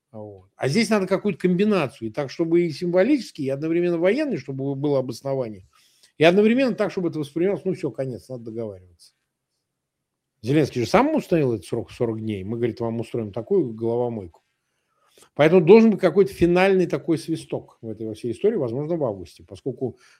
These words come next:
в этом есть такой хоррор, такое ожидание, такой, м, трэш такой должен быть, чтобы, «а, ну все, всему конец».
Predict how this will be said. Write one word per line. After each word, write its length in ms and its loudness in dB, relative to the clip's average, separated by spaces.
в 80 4
этом 220 4
есть 260 -2
такой 540 -2
хоррор, 460 0
такое 340 -16
ожидание, 640 -6
такой, 440 -6
м, 640 -16
трэш 300 0
такой 320 -14
должен 380 -14
быть, 160 -20
чтобы, 380 -20
«а, 180 -8
ну 140 -4
все, 220 -16
всему 340 -8
конец». 500 -12